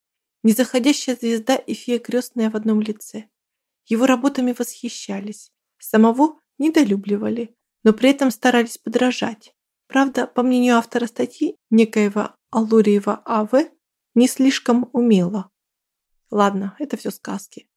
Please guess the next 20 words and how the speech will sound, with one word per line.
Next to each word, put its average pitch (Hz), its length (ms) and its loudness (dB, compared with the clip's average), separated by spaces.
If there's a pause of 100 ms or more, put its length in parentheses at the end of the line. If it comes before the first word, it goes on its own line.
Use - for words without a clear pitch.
(340)
Плевать 202 400 2
мне 202 80 0
на 202 100 0
карьеру. 208 600 -6 (520)
Модный 220 420 4 (120)
или 202 180 2
модельный, 202 720 0 (400)
бизнес 214 440 4
и 190 180 -2
гипотетических 202 800 -2
конкурентов, 202 640 -2
которые 202 320 -2
спят - 380 -2
и 202 40 0
видят, 196 300 -2
как - 180 -20
бы 208 140 0
избавиться 202 460 0
от 202 120 -6
Аронова. 202 560 -2